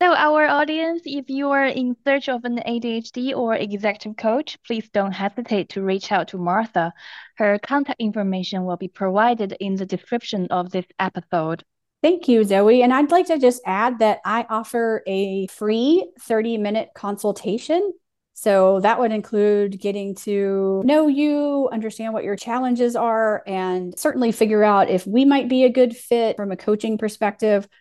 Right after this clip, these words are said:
Speaker 2: or if I can give you a different resource. I do offer that thirty-minute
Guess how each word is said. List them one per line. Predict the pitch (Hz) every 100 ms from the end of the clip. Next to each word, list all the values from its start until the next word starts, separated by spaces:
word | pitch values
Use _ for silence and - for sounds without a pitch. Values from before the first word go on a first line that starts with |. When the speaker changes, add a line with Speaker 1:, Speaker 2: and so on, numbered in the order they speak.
| _ -
Speaker 2:
or | 254 220 196 208 -
if | 196 196
I | 180
can | 185 190 180 185 190 185
give | 196
you | 202
a | 190
different | 180 214 233 -
resource. | 220 214 - 208 208 202 - - - -
I | 180
do | 190 220
offer | - 185 190 175
that | 175 170 -
thirty-minute | 196 196 185 151 190 180 165